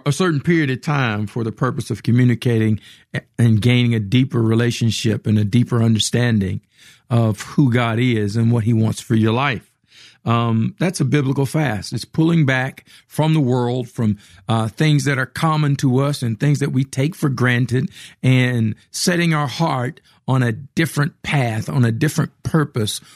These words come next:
for a given period of time. It's not just about going without food. It's also about turning my heart toward the Lord while I pull, pull my flesh back and allow my spirit to rise.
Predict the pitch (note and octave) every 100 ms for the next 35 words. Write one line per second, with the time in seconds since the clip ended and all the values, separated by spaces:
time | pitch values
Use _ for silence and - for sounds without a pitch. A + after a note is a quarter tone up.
0 | _ - - C#3 A#2 - _ _ A#2 A#2
1 | A#2+ G2+ G2+ C3 B2 - C#3 B2 A2+ G#2
2 | B2+ G#2 G2+ C#3 C#3 E3+ F3+ D3+ C3+ D#3
3 | - C3 B2+ B2+ - - _ G#2 C3 B2
4 | A2+ A2 A2+ G#2+ - - A#2 G2+ G2+ C3
5 | - C#3 F#3 - G#2+ G2+ G2+ - - -
6 | A2 A#2 - - - D#3+ D3 C3 A#2 A2
7 | C3 A#2 - C#3 C3 A#2 A2+ C3+ A#2 G#2+
8 | G#2 - - - A2 A#2 C#3+ C3 A#2 A#2
9 | A#2 - - B2 - D3+ C3+ C3 - E3+
10 | D#3 B2 A2+ A2+ - F3 G3 E3 - -
11 | C3 G#2+ G#2 - - - - _ B2 A#2+
12 | A#2 - A#2 B2 B2+ B2+ A2+ G#2 - -
13 | - D#3 A2+ - _ - _ - B2+ B2
14 | A2+ G2+ - C#3+ -